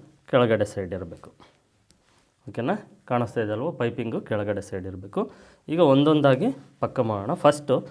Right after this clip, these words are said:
ಈ ನೆಕ್ಕಿಂದ ನಾವು ಸ್ಟಾರ್ಟ್ ಮಾಡ್ಕೊಳ್ಳೋಣ.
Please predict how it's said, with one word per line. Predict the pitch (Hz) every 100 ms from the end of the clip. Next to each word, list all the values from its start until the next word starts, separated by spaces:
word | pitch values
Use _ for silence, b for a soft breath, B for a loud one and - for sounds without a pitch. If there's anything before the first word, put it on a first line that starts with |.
| B B -
ಈ | 135
ನೆಕ್ಕಿಂದ | 131 131 135 185 165 156
ನಾವು | 156 113 156
ಸ್ಟಾರ್ಟ್ | - 123 117
ಮಾಡ್ಕೊಳ್ಳೋಣ. | 120 107 110 98 98